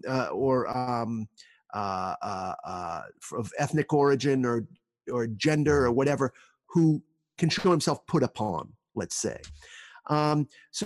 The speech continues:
there's a lot of people, when I talk about winners and losers, I talk about those who won basically from this whole transformation that started in the sixties. So, um, the,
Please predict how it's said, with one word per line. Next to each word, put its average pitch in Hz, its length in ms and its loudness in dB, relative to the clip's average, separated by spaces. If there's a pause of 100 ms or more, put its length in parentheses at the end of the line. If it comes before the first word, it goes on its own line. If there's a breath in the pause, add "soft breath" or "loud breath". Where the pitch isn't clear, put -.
(140)
there's 185 320 6
a 196 40 4
lot 190 360 6
of - 180 -4
people, 185 460 2 (300 soft breath)
when 202 260 2
I 233 80 6
talk 226 180 2
about 214 200 4
winners 202 300 6
and 185 120 6
losers, 175 480 6
I 170 100 4
talk 190 240 2
about 165 280 2
those 160 380 6
who 170 160 4
won 139 640 2 (320)
basically 165 440 4
from 139 220 2
this 135 160 0
whole 139 220 2
transformation 127 800 0
that 110 120 -2
started 113 360 0
in 113 100 -2
the 107 80 -2
sixties. - 840 -6 (580 loud breath)
So, 160 640 6
um, 160 720 2 (1700 soft breath)
the, 226 680 4